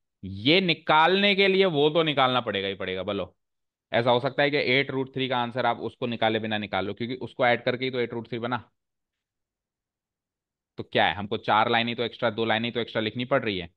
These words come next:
कि वो टूटने से पहले की हाइट है, वो टूटने के बाद की हाइट है। हाँ,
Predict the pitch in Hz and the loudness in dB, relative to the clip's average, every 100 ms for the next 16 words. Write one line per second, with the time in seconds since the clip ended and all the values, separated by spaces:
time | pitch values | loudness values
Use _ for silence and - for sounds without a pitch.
0 | _ 107 98 - 104 95 101 104 104 98 | _ -6 -6 -6 -10 -8 -12 -6 -4 -2
1 | 101 107 104 104 101 110 101 95 90 92 | -2 -4 -2 -2 -2 -6 -6 -10 -10 -8
2 | 92 90 - 104 98 90 - 92 _ - | -2 -2 -2 -6 -6 -6 -10 -14 _ -20
3 | _ - 143 139 - | _ 0 2 4 0